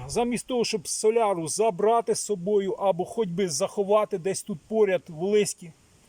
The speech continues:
вони просто залишили соляру. Бери, підпалюй ліс. Я дивуюсь. Ось, будь ласка.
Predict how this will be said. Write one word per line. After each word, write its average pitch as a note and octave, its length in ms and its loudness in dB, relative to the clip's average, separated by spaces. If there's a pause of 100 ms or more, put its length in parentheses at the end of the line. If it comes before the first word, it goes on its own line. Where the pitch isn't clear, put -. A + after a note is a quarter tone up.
(320)
вони G#3+ 180 -2
просто C4 420 -2
залишили G3 600 -2
соляру. C3+ 600 -4 (100)
Бери, F3+ 380 -2
підпалюй E3 600 -2
ліс. A#2+ 300 -8 (1700)
Я G3+ 200 0
дивуюсь. G#3 720 0 (3250)
Ось, A#3+ 260 -6
будь E3+ 180 -6
ласка. D#3+ 380 -2